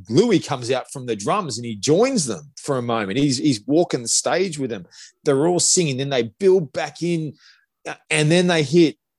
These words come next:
"And he shall reign forever and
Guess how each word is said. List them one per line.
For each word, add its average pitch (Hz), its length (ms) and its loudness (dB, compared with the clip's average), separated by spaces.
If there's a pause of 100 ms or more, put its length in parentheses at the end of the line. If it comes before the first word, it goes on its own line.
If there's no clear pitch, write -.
(120)
"And 135 300 -8
he 202 500 2
shall 151 500 0
reign 143 580 -4
forever 143 1040 -2 (160)
and 131 320 -8